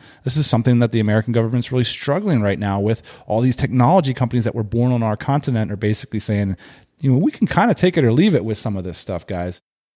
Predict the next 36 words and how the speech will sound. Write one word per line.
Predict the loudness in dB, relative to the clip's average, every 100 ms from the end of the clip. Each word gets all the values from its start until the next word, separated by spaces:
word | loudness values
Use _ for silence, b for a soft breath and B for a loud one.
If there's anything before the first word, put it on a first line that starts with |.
| _ _ _ _
Information | -2 2 2 2 0
technology | -2 0 2 2 0 -4
lowers | -4 -2 0 2 2 0
the | -4
scale | -4 -4 -2
of | -4
the | -6 -2
enterprise. | 0 0 2 4 2 0 -6 B B B B
Falling | -2 2 4 4 0
scale | 0 0 0
in | -2 -2
enterprise | -2 0 0 0
also | 0 -4 -2
implies | -4 -4 -2 -2 -2
that | -4 -8 -4
efforts | -4 -2 -4 -4
to | -8
secure | -8 -8 -4 -4
above | -4 -2 2 2 2 0
market | 0 0 -4 -4
wages | 0 2 4 2 0
are | -2 -2
less | 2 0 0 0
likely | -2 0
to | -8 -4
command | -2 0 0 -2 -4 B B -8
broad | 0 2 4 2
social | -2 -2 -4 -2
support | -4 -6 -4 -2 0
as | 2 2
they | 2
did | 2 0
in | 0
the |
industrial | 2 2 2 0 -2
period. | 2 2 0